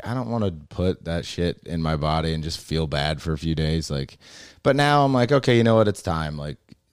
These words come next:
shit's opening back up. I wanna travel outside the country. I know I'm gonna need my, uh, vaccine." Like, I was supposed to go to, not beyond this show tonight, but I was gonna go watch the show that they're, uh, it's at, uh, I forget where it's at. Um, anyway, it doesn't even matter. But they were like,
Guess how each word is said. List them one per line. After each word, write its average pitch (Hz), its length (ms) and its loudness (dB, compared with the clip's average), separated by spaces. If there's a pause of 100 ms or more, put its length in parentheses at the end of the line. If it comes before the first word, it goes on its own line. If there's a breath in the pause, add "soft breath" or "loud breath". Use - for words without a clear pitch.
(200)
shit's - 280 2
opening 95 300 4
back 82 240 2
up. 82 180 0
I 80 60 -2
wanna 85 220 -4
travel 85 320 -4
outside 82 260 -2
the 80 80 -8
country. 113 340 4
I 101 60 6
know 95 140 2
I'm 85 60 -2
gonna 80 120 -4
need 92 240 0
my, 90 220 4 (120)
uh, 87 240 0
vaccine." 87 460 0
Like, 87 140 0
I 82 40 2
was 92 100 2
supposed 117 240 2
to 110 40 -6
go 101 120 2 (220)
to, 90 540 -2 (600 loud breath)
not 110 320 2
beyond 107 400 4
this 92 100 -2
show 92 220 -2
tonight, 78 240 -6
but 85 80 -4
I 82 40 -2
was 82 120 -4
gonna 95 160 -2
go 90 100 0
watch 82 300 0
the 85 80 -6
show 90 240 -2
that 78 180 -8
they're, 78 340 -6 (120)
uh, 73 180 -10
it's - 440 -10 (100)
at, 76 240 -8
uh, 60 380 -10 (460)
I 82 100 -8
forget 78 200 -6
where 69 80 -6
it's 67 100 -8
at. 69 220 -10
Um, 73 580 -4 (300)
anyway, 117 160 4
it - 40 2
doesn't 95 160 4
even 98 120 2
matter. 87 260 2
But 85 360 -2
they 95 180 -2
were 87 120 0
like, 82 360 -4